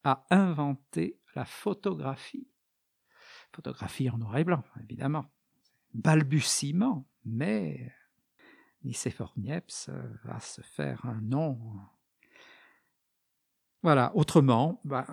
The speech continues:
parmi les peintres, Madame Vigée-Lebrun, qui a été un grand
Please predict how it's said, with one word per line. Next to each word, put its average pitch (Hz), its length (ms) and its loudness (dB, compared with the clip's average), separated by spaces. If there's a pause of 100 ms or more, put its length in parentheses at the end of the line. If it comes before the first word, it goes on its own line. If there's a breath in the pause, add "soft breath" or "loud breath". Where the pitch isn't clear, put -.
(400 loud breath)
parmi 127 280 0
les 131 160 4
peintres, 147 500 0
Madame 123 360 0
Vigée-Lebrun, 120 1000 -2 (100)
qui - 140 -10
a - 20 -6
été - 460 -4
un 131 260 -12 (300)
grand 226 320 -2